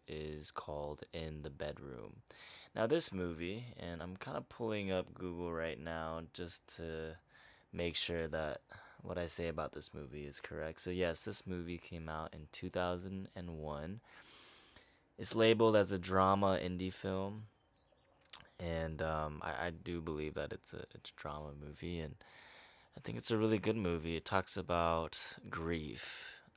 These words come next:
um, and the reason why it does that is because, and this is kind of like a spoiler, um,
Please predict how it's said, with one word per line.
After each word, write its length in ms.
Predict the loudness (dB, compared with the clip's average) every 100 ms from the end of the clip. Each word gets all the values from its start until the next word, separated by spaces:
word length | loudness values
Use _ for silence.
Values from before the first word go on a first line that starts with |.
| -8
um, 520 | -4 -4 -4 -6 -8
and 100 | -6
the 60 | -4
reason 220 | -2 0
why 220 | 2 2
it 100 | 0
does 240 | -2 -2 -2
that 300 | -2 -2 -4
is 160 | -8 -8
because, 760 | -8 -8 -6 -4 -2 -2 -4 -8 -20 -20 -20 -20 -20 -20 -20 _ -6
and 300 | -4 -4 0
this 160 | 4 4
is 60 |
kind 240 | 6 6 8
of 80 |
like 160 | 4 2
a 40 |
spoiler, 800 | 0 0 0 2 2 2 0 -2 -4 -12 -20 -12
um, 460 | -8 -6 -8 -10